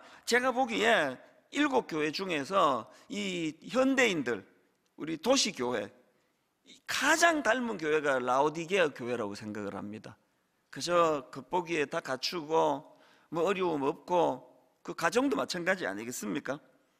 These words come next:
그리고 막 모든 걸 다 이런 물질적인 거, 이런 걸로 판단하는 세상에 익숙하다 보니까 사람 많이 모이면은 좋은 교회라는 거, 막 사람 많이 모이고 막 예산 많고 헌금 많으면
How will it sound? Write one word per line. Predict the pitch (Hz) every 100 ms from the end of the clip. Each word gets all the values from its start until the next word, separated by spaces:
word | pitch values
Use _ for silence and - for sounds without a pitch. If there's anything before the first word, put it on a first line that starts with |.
| _ -
그리고 | 254 240 247
막 | 214 170
모든 | 175 220 294 339 381 339
걸 | 247
다 | 165 180 185 147 127 - -
이런 | 208 226 196 165 165
물질적인 | 247 - 269 214 160 151 151
거, | 170 156
이런 | 233 254
걸로 | 285 262 220
판단하는 | - 226 226 208 185 165
세상에 | 175 190 208 190
익숙하다 | 139 139 - 233 226
보니까 | 214 247 208 208 262 - - -
사람 | - 269 359 370 494
많이 | 262 277 311
모이면은 | 320 254 285 269 180
좋은 | 151 156 185
교회라는 | 139 123 120 107 104
거, | 104 - _ _ _ _ _ _ _ _ _ _ _ _ _ _ _ _ _
막 | 208
사람 | - 240 294 311
많이 | 214 175 196 294 330
모이고 | 254 208 254 220
막 | 165 143
예산 | 185 269 285 294
많고 | 175 156 262 -
헌금 | 226 294 302 330
많으면 | 285 247 254 262 311